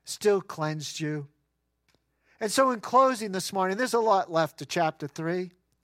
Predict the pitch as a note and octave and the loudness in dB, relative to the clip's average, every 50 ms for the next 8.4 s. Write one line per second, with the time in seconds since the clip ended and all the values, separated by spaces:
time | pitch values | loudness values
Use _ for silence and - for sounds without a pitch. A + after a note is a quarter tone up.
0 | _ _ _ _ _ _ A#3 A3+ G#3+ C#4+ C4 G3 E3 C#3 F3 F#3 G3 F#3 - - | _ _ _ _ _ _ -6 2 4 4 4 4 2 2 2 2 2 2 -2 -4
1 | - F#3+ F#3 E3 D#3+ D3 D#3 E3 F3 G3 F#3 - D#3+ D3 C#3+ F3+ G3 - - E3 | -2 -2 0 0 -2 -2 0 0 0 0 -2 -4 -4 -4 -2 -2 -2 -2 -2 -4
2 | D3+ C#3 G3+ G#3 F3+ - - D3 C3+ C3+ C3+ C#3 C#3+ D3+ D#3+ F3 D#3+ C#3 A3+ - | -4 -4 -4 -6 -6 -6 -4 -4 -2 -2 -2 -2 -2 -4 -4 -6 -6 -6 -6 -6
3 | - - E3+ D3+ D3+ E3+ G3 G3+ E3+ - C#3+ C3+ C3+ C#3 D3 C#3 _ _ _ _ | -6 -6 -6 -4 -2 0 0 -2 -2 -6 -8 -8 -8 -8 -10 -16 _ _ _ _
4 | _ _ _ _ _ _ _ _ _ _ _ _ _ _ - A#3 B3 A#3+ C4 C#4+ | _ _ _ _ _ _ _ _ _ _ _ _ _ _ -2 0 2 4 4 4
5 | D4 - - - C#4 A#3 - - B3+ B3 A#3 F3+ F#3+ E3+ - - G#3+ G#3 - - | 4 2 0 -4 -4 -2 2 2 4 4 2 0 -2 -6 -4 -4 -4 -4 -4 -6
6 | F#3 - - - D#3+ D3 C#3 - - - G2+ F2 D#2 _ _ _ _ _ _ _ | -8 -6 -4 -2 -2 -2 -2 -4 -10 -14 -16 -20 -20 _ _ _ _ _ _ _
7 | _ _ _ _ _ _ _ _ _ _ - C4+ C4+ - - C#4 A3+ G3 F3 E3+ | _ _ _ _ _ _ _ _ _ _ -6 -4 -4 -2 -2 0 4 6 6 6
8 | D3+ C#3 B2 - - A#2 F#2 - | 4 2 -4 -12 -12 -14 -14 -16